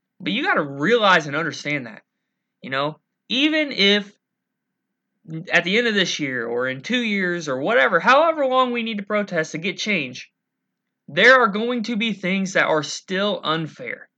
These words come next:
It should not be based off of race, but there will be things in life that are unfair.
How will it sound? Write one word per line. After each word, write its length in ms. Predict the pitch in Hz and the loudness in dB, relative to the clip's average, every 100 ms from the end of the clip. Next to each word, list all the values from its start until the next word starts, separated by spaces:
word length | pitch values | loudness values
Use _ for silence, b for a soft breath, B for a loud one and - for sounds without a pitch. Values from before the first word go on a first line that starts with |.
| _ _ _ _ _ | _ _ _ _ _
It 140 | 131 143 | -6 -2
should 200 | 185 185 | 0 4
not 220 | 202 196 | 2 2
be 100 | 208 | 0
based 440 | 180 196 208 202 | 0 0 0 -2
off 320 | 135 165 165 151 | 0 2 2 4
of 300 | 143 131 123 | 4 4 2
race, 640 | 165 247 202 196 - - _ _ _ _ _ | 4 4 0 -6 -14 -18 _ _ _ _ _
but 120 | 165 | 0
there 140 | 185 247 | 4 4
will 80 | 247 | 4
be 140 | 233 | 0
things 240 | 220 214 | -2 -2
in 60 | 190 | 0
life 260 | 180 175 156 | 0 0 2
that 100 | 160 | 2
are 160 | 139 | 2
unfair. 540 | 139 147 139 120 127 | 0 -2 0 0 0